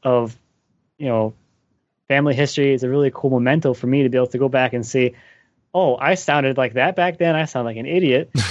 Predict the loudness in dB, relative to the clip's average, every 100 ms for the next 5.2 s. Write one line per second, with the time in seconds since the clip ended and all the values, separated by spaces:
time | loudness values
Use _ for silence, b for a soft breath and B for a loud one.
0 | -6 -2 0 0 -2 0 -2 0 -2 2
1 | 2 2 2 2 2 0 2 0 0 0
2 | 2 2 0 -4 B B B -2 0 0
3 | 2 0 0 -2 -2 -8 _ _ -2 0
4 | 0 -4 _ _ _ _ -4 0 2 2
5 | -2 -8